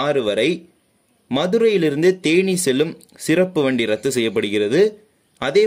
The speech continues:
போல மதுரையிலிருந்து செங்கோட்டைக்கு காலை பதினொன்று முப்பதற்கும், செங்கோட்டையிலிருந்து மதுரைக்கு காலை பதினொன்று ஐம்பதற்கும் புறப்படும்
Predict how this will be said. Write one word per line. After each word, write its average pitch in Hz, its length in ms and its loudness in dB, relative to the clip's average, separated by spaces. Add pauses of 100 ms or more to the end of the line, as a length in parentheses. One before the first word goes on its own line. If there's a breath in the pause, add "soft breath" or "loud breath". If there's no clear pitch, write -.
போல 151 320 2
மதுரையிலிருந்து 160 680 0
செங்கோட்டைக்கு 143 760 0
காலை 117 200 0 (100)
பதினொன்று 127 420 -2
முப்பதற்கும், 120 560 0 (540 soft breath)
செங்கோட்டையிலிருந்து 175 840 2 (140)
மதுரைக்கு 160 540 0
காலை 123 180 2 (120)
பதினொன்று 143 480 0
ஐம்பதற்கும் 123 580 0 (520)
புறப்படும் 175 500 0